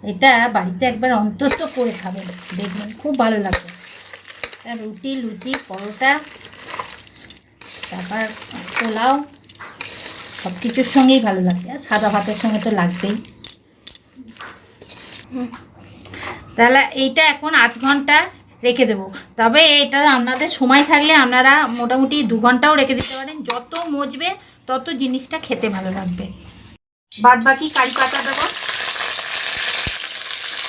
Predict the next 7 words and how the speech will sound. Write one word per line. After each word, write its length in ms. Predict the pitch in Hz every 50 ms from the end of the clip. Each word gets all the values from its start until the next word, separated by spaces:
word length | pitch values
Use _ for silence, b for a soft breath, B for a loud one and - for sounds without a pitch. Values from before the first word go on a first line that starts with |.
| - - - - - - - - -
কারি 180 | - 240 254 269 -
পাতাটা 280 | 277 269 277 277 294 302 -
একটু 120 | - - 302 262
ভেজে 220 | 285 254 240 269 269
নেব। 120 | 277 277 294 349 440 - - - - - - - - - - - - - - - - - - - - - - - - - - - - - - - - - - - - - - - - - - - - - - - - - - - - - - - - - - - - - - - - - - - - - - - - - - - - - - - - - - - - -
এবার 180 | 226 254 285 302 311 269
মাংসটা 440 | 240 240 240 233 - 269 - 285